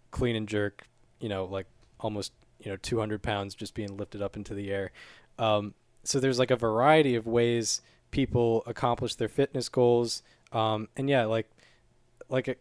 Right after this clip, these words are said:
like it was said in the a-, article, they kinda divide and conquer. Like, uh, Cassidy, uh,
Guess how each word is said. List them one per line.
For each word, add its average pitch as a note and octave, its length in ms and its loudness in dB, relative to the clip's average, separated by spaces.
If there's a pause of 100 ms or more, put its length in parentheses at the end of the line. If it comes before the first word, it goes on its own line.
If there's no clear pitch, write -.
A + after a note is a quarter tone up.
like C#3+ 320 0
it C#3+ 60 2
was C3 140 0
said C#3 180 2
in B2+ 60 -6
the A#2+ 120 0
a-, A#2+ 200 2
article, B2+ 380 2
they A#2+ 100 0
kinda F3 220 2
divide D#3 320 4
and D3+ 100 -6
conquer. C#3+ 360 0
Like, G#2+ 180 -4 (380)
uh, A#2+ 260 -4
Cassidy, C#3 680 -2 (480)
uh, A#2 340 0